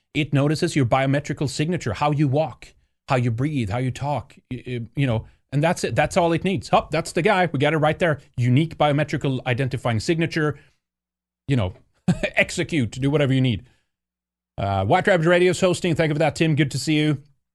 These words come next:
Looking forward to having you on, on, uh, our, uh, Yule stream on the twenty-first. Uh, make sure you check out White Rabbit Radio here on D Live. Conrad Kurz with a diamond. Hope all is well, uh, or all are <laughs> well, rather. Uh, indeed, I hope everyone in chat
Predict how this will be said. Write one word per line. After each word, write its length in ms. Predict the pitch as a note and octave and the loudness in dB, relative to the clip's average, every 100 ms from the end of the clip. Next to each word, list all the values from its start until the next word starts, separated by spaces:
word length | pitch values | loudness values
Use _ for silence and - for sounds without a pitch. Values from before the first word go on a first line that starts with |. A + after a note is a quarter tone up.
| _ _ _ _ - | _ _ _ _ -6
Looking 220 | C#3+ C#3 | -2 0
forward 160 | D3 D3 | 0 0
to 80 | C#3+ | 0
having 180 | C3 | 2
you 80 | C#3 | 2
on, 200 | C3+ C3 C3 | 2 0 -2
on, 260 | C3 B2 | -2 -2
uh, 200 | A#2+ A#2 | -2 -2
our, 240 | B2+ B2 A#2 | -2 0 0
uh, 180 | A2+ A2+ | 0 0
Yule 200 | D3 D#3+ | 2 2
stream 320 | - D#3+ D3 | 0 0 2
on 80 | C3 | 0
the 60 | A2 | 0
twenty-first. 720 | D#3 C3+ - E3 E3 - - _ _ _ _ | -2 -2 0 0 0 -6 -18 _ _ _ _
Uh, 120 | F#2+ G2 | -6 -4
make 120 | A2 | -2
sure 100 | B2+ | -2
you 40 | |
check 200 | - C3+ | -2 -2
out 100 | B2+ | 0
White 220 | A#2 A#2+ | 0 0
Rabbit 200 | B2+ A2+ | -2 0
Radio 300 | A#2+ B2 A#2+ | 0 0 0
here 100 | A2+ | 0
on 100 | A#2 | 0
D 180 | G#2+ C3 | 0 0
Live. 240 | B2+ B2+ - | 2 0 0
Conrad 280 | D3 C#3 | 0 0
Kurz 280 | - D#3 D3 | 2 0 2
with 180 | C#3+ C3+ | 0 2
a 100 | A#2+ | 2
diamond. 400 | C#3 C#3+ C#3+ C#3 | 2 2 2 0
Hope 200 | D3 - | 0 -2
all 220 | C#3+ C#3 - | -2 0 0
is 160 | B2+ | -2
well, 340 | A2 E3 F#3+ F3+ | 2 2 2 0
uh, 180 | C#3+ B2+ | -2 -2
or 400 | D3 D#3 D3+ C#3 | -2 0 0 2
all 320 | D3+ E3 D#3 | 2 2 4
are 180 | D#3 E3 | 4 4
<laughs> 0 | |
well, 260 | D#3+ E3 E3+ | 2 2 2
rather. 340 | D3+ D#3 F3+ - _ _ _ | 0 0 -2 -6 _ _ _
Uh, 280 | G#2+ G2+ G2 - | -2 0 0 0
indeed, 400 | C#3+ C3+ F3 D#3+ | 2 4 2 2
I 80 | A#2+ | 0
hope 160 | B2+ | 0
everyone 280 | B2 B2 B2+ | 0 0 0
in 120 | A#2+ | -2
chat 460 | - D#3+ D#3 - | 0 0 0 -4